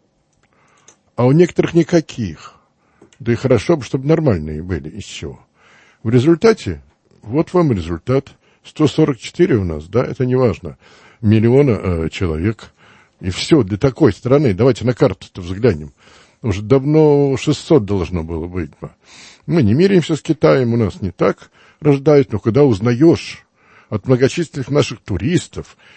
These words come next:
что в Таиланде сто восемьдесят миллионов живет. Вы видели на карте Таиланд? Вы знаете, что это такое внутри? Это абсолютная деревня. Вот, из картонных домов вся состоит.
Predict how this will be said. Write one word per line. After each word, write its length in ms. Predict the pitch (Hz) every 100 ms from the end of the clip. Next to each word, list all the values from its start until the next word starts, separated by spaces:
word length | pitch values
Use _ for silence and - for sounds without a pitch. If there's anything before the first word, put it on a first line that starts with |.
| _
что 260 | - - 175
в 100 | -
Таиланде 840 | - 175 165 180 196 185 135 107
сто 320 | 90 - 160 151
восемьдесят 680 | 156 113 - 87 73 -
миллионов 480 | 92 80 82 69 -
живет. 400 | 92 82 73 -
Вы 120 | 117
видели 260 | 165 190 185
на 160 | 160 139
карте 340 | 120 - -
Таиланд? 500 | - 117 101 78 _ _ _ _ _ _ _ _ _
Вы 100 | 104
знаете, 340 | 123 196 196
что 200 | - 175
это 120 | 135 -
такое 340 | 156 - 110
внутри? 400 | 95 135 - 107
Это 160 | 82 107
абсолютная 580 | - 147 180 143 113 92
деревня. 640 | 135 160 80 67 69 - _ _ _ _ -
Вот, 280 | 113 87 -
из 120 | -
картонных 540 | 135 120 - 196 147
домов 340 | 117 165 113 -
вся 180 | - 90
состоит. 640 | - - 123 107 73 _